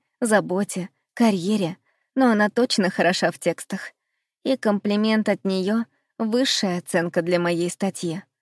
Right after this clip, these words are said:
«Думаю, я готова сходить к вам на интервью». Мама улыбнулась и спрятала лицо под пледом. «Только обещай, что не будет никаких провокационных вопросов». «Спасибо!»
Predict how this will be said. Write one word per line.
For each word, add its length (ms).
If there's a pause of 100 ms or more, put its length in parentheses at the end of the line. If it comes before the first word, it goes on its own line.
(960)
«Думаю, 640
я 160
готова 460
сходить 500
к 100
вам 240
на 140
интервью». 640 (920)
Мама 440
улыбнулась 600
и 60
спрятала 540
лицо 340
под 220
пледом. 440 (500)
«Только 360
обещай, 560
что 240
не 160
будет 320
никаких 680
провокационных 880
вопросов». 760 (640)
«Спасибо!» 800